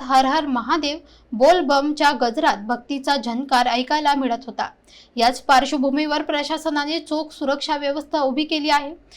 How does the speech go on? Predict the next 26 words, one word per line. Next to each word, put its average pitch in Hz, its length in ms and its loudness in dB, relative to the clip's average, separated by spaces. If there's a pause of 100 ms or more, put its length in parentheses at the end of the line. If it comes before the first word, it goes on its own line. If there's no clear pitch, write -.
(240)
रविवारी 320 520 4
रात्री 311 440 2
खुद्द 339 200 0
अकोला 285 380 2
जिल्ह्याचे 269 460 0
पोलीस 269 380 -2
अधीक्षक 269 500 -2
अर्चित 262 420 -2
चांडक 247 440 0 (300)
यांनी 269 240 2
कावड 269 420 2 (120)
मार्गावरील 294 640 2
प्रत्येक 302 460 -2 (180)
चेक 285 320 -2
पोस्टवर 285 440 0
पाहणी 294 380 -2
केली. 208 260 -10 (520)
त्यांच्या 240 280 2
समवेत 285 500 2
अकोला 285 400 0
शहर 311 240 -2
उपविभागीय 311 600 -2
पोलीस 302 340 -2
अधिकारी 294 440 -2
सतीश 294 380 -6
कुलकर्णी, 254 580 -4